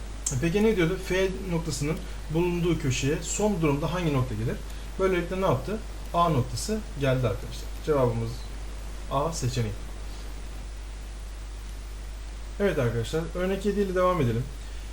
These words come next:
Ne demiş? Dik koordinat düzleminde verilen A B C dik üçgeninin Y eksenine göre simetriği alınıyor. Y eksenine göre simetriğini bir alalım arkadaşlar.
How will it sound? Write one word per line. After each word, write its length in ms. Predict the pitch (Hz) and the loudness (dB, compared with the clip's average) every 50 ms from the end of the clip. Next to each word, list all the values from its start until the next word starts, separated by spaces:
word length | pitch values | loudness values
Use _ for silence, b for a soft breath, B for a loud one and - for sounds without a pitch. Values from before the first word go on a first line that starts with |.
| B - - | B 0 6
Ne 100 | 214 214 | 8 8
demiş? 300 | 196 170 160 156 - - | 8 8 4 2 2 0
Dik 220 | 190 165 160 - | -2 -4 -2 0
koordinat 400 | - 190 185 175 170 190 185 185 | 2 2 2 4 2 0 0 0
düzleminde 420 | 180 170 151 165 170 165 165 170 160 | -2 -4 -2 0 2 2 2 4 4
verilen 260 | 160 160 160 156 156 | 4 4 4 4 2
A 160 | 156 156 151 | 2 2 2
B 100 | 165 156 | 2 2
C 120 | 160 160 165 | 0 0 -2
dik 120 | 180 170 175 160 | -2 -4 -4 -4
üçgeninin 520 | - - - - 131 123 120 120 117 123 - - - - - - - - - 135 | -4 -4 -2 2 4 6 6 6 6 4 2 0 -4 -8 -10 -10 -10 -8 -4 2
Y 160 | 151 196 220 208 | 6 8 8 8
eksenine 360 | 170 - - 170 160 165 165 | 6 4 0 2 2 2 4
göre 220 | 156 147 135 131 | 4 4 4 2
simetriği 460 | 127 - - 165 143 127 - - 175 | 2 0 0 0 0 0 2 0 2
alınıyor. 280 | 180 147 135 127 117 104 95 - - - - - | 2 4 4 4 4 2 0 -2 -6 -8 -6 0
Y 120 | 156 175 175 | 2 2 4
eksenine 360 | 156 127 - 143 135 131 131 | 2 2 0 0 0 0 0
göre 200 | 131 147 139 139 | 0 0 0 0
simetriğini 480 | 127 - 151 143 135 123 127 139 160 165 | -2 -2 -2 -2 -2 0 0 0 0 2
bir 40 | |
alalım 300 | 170 160 160 156 151 139 | 4 6 6 6 6 4
arkadaşlar. 440 | 120 107 110 110 101 101 - - 147 | 2 0 0 -2 -4 -4 -4 -6 -6